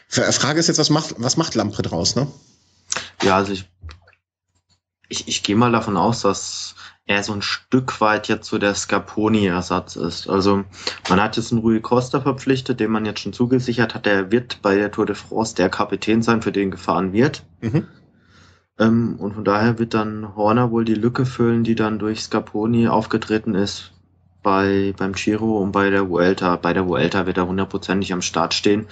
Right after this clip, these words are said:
Speaker 1: Ja, das denke ich.
Speaker 2: sofern er verletzungsfrei bleibt. Und dann beim Giro, das ist ja auch ein sehr berglastiger Kurs, da, da wird man sicherlich froh sein, wenn man so jemanden hat. Also man hat jetzt noch einen Ulissi, bei dem man noch nicht wirklich weiß,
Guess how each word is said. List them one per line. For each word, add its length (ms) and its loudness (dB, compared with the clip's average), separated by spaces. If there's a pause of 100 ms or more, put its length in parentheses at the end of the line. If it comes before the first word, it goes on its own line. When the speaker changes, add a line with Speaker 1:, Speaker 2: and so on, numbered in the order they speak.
(100)
Speaker 1:
Ja, 100 2
das 120 -8
denke 40 -4
ich. 80 -2
Speaker 2:
sofern 420 0
er 360 0 (480)
verletzungsfrei 760 -2
bleibt. 420 0
Und 80 -6
dann 140 -4 (380)
beim 240 -4
Giro, 420 0
das 180 0
ist 60 -10
ja 80 4
auch 160 0
ein 80 -2
sehr 180 2
berglastiger 840 0
Kurs, 460 0 (1600)
da, 120 -8
da 140 -6
wird 120 -2
man 140 -6
sicherlich 480 -2
froh 200 2
sein, 180 0
wenn 100 0
man 120 0
so 100 -2
jemanden 420 2
hat. 160 2
Also 180 2
man 160 2
hat 140 2
jetzt 180 -6
noch 140 -2
einen 100 -4
Ulissi, 420 2
bei 140 2
dem 160 2
man 100 2
noch 120 -2
nicht 180 -8
wirklich 340 0
weiß, 320 2